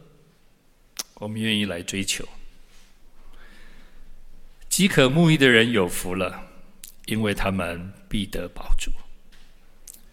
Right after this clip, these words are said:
愿上帝恩待我每一位亲爱的弟兄姐妹，让我们在属天真智慧的追求里面，始终有这颗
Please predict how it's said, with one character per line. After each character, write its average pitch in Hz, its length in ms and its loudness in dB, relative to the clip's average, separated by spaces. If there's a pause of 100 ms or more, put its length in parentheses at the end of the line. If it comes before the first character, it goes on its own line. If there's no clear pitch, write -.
(340)
愿 139 140 -2
上 143 260 2
帝 131 140 0
恩 135 260 -4
待 117 400 0 (540)
我 113 100 0
每 110 200 4
一 107 40 4
位 117 180 4
亲 117 240 -2
爱 110 120 0
的 98 100 -2
弟 104 160 -2
兄 101 180 -2
姐 - 280 -6
妹， - 160 -14 (1120)
让 117 160 0
我 101 80 0
们 95 100 0
在 104 240 2
属 95 320 0
天 117 460 -2 (180)
真 123 220 0
智 120 160 -2
慧 113 160 4
的 98 140 0
追 107 180 0
求 98 220 -2
里 90 180 -8
面， 95 340 -6 (640)
始 - 320 -2
终 120 240 0
有 90 140 0
这 104 180 -2
颗 101 340 -4